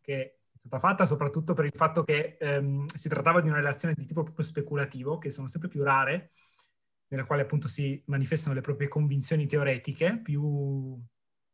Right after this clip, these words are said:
intime. E quindi grazie infinite, confidiamo nel fatto che anche le altre, mm, due relazioni saranno un'occasione simile, che ci possa essere dibattito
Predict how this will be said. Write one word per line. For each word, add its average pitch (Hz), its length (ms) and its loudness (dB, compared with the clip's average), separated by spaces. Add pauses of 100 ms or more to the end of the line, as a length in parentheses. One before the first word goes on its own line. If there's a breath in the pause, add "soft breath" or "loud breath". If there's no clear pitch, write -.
(320)
intime. 170 680 4 (640 soft breath)
E 131 400 -2
quindi 151 240 2
grazie 185 340 4
infinite, 226 760 4 (100)
confidiamo 185 520 6
nel 165 120 6
fatto 180 220 4
che 160 100 4
anche 170 240 4
le 156 80 6
altre, 151 600 4
mm, 135 220 -6 (140)
due 202 220 6
relazioni 151 560 4
saranno 143 840 0 (240)
un'occasione 143 480 -2
simile, 214 440 4
che 156 100 -4
ci - 100 -6
possa 147 300 2
essere 143 280 0
dibattito 143 600 -2